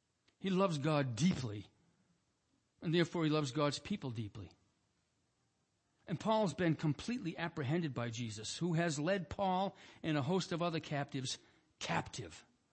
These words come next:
and given gifts to men and women in Thessalonica. Before I get into verse eight, is anybody else here really hot?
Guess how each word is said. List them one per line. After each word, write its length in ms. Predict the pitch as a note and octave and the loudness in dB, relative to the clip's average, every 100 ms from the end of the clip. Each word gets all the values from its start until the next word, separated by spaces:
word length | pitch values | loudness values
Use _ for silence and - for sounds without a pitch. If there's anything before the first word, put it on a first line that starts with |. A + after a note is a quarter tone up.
| _ _ _ _ _ _ _ _ - | _ _ _ _ _ _ _ _ -8
and 140 | B2+ | -4
given 240 | A#2+ E3 C#3 | 0 2 2
gifts 260 | D#3 C#3+ - | 2 0 0
to 100 | C3+ | 2
men 360 | C#3 A#2+ G2+ - _ _ _ _ _ _ _ | 2 0 -4 -8 _ _ _ _ _ _ _
and 160 | B2+ A#2 | -8 -4
women 320 | C3 A2+ G#2 - - _ - | 0 0 -2 -8 -20 _ -12
in 120 | A2+ - | -12 -8
Thessalonica. 680 | C3 B2+ B2 A#2 A2+ G#2 G2 _ _ _ _ _ _ _ _ _ _ _ _ _ _ _ _ _ - | -8 -6 -6 -4 -4 -6 -14 _ _ _ _ _ _ _ _ _ _ _ _ _ _ _ _ _ -14
Before 240 | C3+ F3+ | -10 -4
I 20 | D#3+ | 0
get 160 | D#3 | 2
into 120 | C3+ | 2
verse 300 | A#2 B2+ A2+ C3 | 2 2 0 -2
eight, 160 | A#2 | -2
is 160 | C3 A2+ | -4 -2
anybody 320 | D#3+ C#3+ C3 | -2 0 0
else 180 | B2+ A#2+ | -2 -2
here 160 | C3+ A#2+ | -2 -2
really 300 | B2 B2+ G#2 | 0 -2 -2
hot? 220 | A#2+ | -4